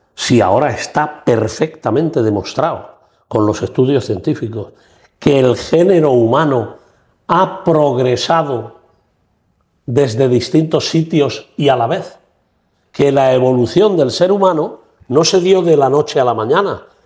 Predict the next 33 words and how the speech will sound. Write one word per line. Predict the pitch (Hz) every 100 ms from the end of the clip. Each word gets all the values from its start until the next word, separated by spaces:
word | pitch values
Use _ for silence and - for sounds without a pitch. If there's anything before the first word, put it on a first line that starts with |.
| _
sino | - 127 120
que | 110
empezaron | 107 107 101 117 123 123
en | 143
África, | 202 - 185 165 180 190 190 - _
siguieron | - - 113 113 127 127 117
en | 139
Asia, | 202 - 180 190 202 - _ _
siguieron | - 123 104 127 135 135 127
en | 131
no | 131
sé | 143
dónde | 156 190 175 208 226 _
y | - 107
siguieron | 104 110 113 120
en | 123
no | 135
sé | 147
qué, | 151 202 - _
y | 165 113
el | 98
ser | - 127
humano | 131 165 160 113
fue | - 123 131
creciendo, | 117 101 147 160 127 104
progresando, | 113 101 101 98 151 151 156 190 - - _
y | - 113
no | 156
nació | 226 113 - 143 127
de | 113
una | 113 107
única | 104 104 101 101 87
pareja. | 92 139 175 101 98 -